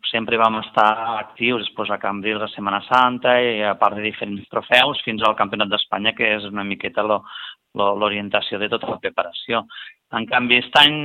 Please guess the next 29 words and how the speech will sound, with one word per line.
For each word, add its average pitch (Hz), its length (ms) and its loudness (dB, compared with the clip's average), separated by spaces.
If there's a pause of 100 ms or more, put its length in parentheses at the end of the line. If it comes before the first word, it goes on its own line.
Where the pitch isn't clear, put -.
(180)
per 120 160 4
circumstàncies, 120 640 0
doncs, 117 160 2
bueno, 117 240 4
familiars, 113 400 2
que - 120 -6
també 110 280 0
les 110 200 -8
filles 113 280 0
competeixen, 160 960 4
jo 131 140 4
vaig 120 160 4
fer 120 100 0
una 113 100 6
formació, 120 680 4
etcètera, 117 420 2
etcètera, 135 400 2
doncs, 117 200 2 (520)
mos 123 160 2
han 127 140 2
plantat 131 420 4
que 139 140 -6
fins 123 180 -2
al 120 160 0
mi-, 127 160 2 (160)
mes 127 180 4
de 131 140 4
febrer 127 400 6
no, 135 160 8